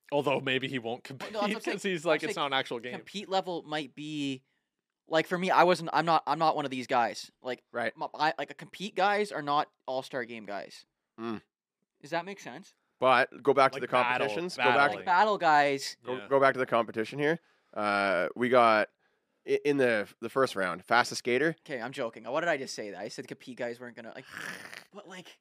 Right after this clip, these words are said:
Speaker 3: Okay, fastest skater, he's top three. Hardest shot, he could hit top three there. He's a big boy. Stick handling, I'd say he's gonna compete there.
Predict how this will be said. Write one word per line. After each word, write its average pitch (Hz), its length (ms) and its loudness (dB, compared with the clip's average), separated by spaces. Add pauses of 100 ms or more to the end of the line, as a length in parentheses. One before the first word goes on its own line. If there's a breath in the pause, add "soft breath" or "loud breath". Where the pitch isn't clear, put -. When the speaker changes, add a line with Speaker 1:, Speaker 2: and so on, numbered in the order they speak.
Speaker 3:
Okay, 139 140 4
fastest 151 300 4
skater, 165 240 4
he's 156 120 2
top 117 240 4
three. 101 260 -2
Hardest 131 380 4
shot, 123 360 6 (140)
he 113 160 -10
could 123 120 -2
hit 120 160 0
top 101 220 0
three 92 180 -8
there. 98 140 0
He's 117 120 -2
a 110 40 -6
big 95 180 -6
boy. 92 260 -2 (420 soft breath)
Stick - 300 -2
handling, 113 380 -2 (220)
I'd 113 120 -8
say 107 300 0
he's 104 220 -8
gonna 110 120 0
compete 107 320 -4
there. 92 300 -2